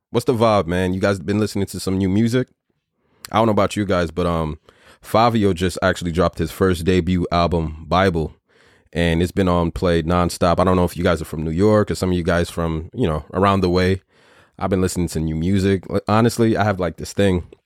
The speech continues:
I have, like, a playlist. I don't like listening to random music, so whenever I hear, like, songs from my favorite artists, and maybe some of you guys do it too, I just be dragging and dropping. "Oh, you're going in this playlist. Oh, you're going in this one." So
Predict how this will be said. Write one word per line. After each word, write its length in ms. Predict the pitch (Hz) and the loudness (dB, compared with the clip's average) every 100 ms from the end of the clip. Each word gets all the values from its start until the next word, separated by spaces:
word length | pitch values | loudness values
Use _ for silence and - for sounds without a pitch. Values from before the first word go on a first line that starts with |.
| _ _ _ _ _ - _ _ _ _ _ - | _ _ _ _ _ -20 _ _ _ _ _ -8
I 120 | - 107 | -2 2
have, 140 | 120 | 2
like, 160 | 107 - | 2 0
a 40 | |
playlist. 640 | - 92 78 67 - - | 0 0 0 -4 -10 -6
I 80 | 87 | 0
don't 140 | 98 90 | 2 2
like 200 | 92 - | 0 0
listening 320 | 90 101 95 | -2 0 0
to 100 | 92 | 2
random 260 | 92 95 | 2 2
music, 300 | 95 101 104 | 2 2 0
so 120 | - 82 | -2 0
whenever 260 | 92 92 | 0 2
I 160 | 92 87 | 2 0
hear, 420 | 82 98 95 92 | 0 2 2 0
like, 280 | 80 82 78 _ _ | -2 -4 -6 _ _
songs 420 | - - 95 92 - | -6 0 2 2 0
from 140 | 90 | 0
my 100 | 87 | 0
favorite 320 | - 90 90 | 0 0 0
artists, 280 | 82 90 92 | 0 0 0
and 80 | 95 | 0
maybe 160 | 107 95 | 0 0
some 160 | 101 | -2
of 60 | 87 | -2
you 60 | |
guys 200 | 85 85 | -2 -4
do 140 | 82 85 | -2 -4
it 80 | 80 | -2
too, 260 | 92 90 - - - - | -2 -2 -4 -18 -16 -4
I 100 | 87 | -2
just 200 | 95 - | -2 -2
be 220 | 87 82 | -2 -2
dragging 420 | 71 90 92 92 | 0 2 2 2
and 120 | 98 | 0
dropping. 400 | 87 85 80 78 - | 2 2 2 -2 0
"Oh, 160 | 135 - _ | 0 0 _
you're 160 | 80 98 | -2 0
going 240 | 95 92 | 2 4
in 100 | 92 | 2
this 220 | 85 98 - | 2 0 0
playlist. 500 | 87 82 82 82 - | -2 -2 -2 -4 -2
Oh, 100 | 107 | -2
you're 140 | 73 87 | -2 -2
going 180 | 90 82 | 0 0
in 80 | |
this 200 | 80 80 | -2 -4
one." 120 | - 78 | -4 -6
So 360 | 85 80 80 | -2 -2 -2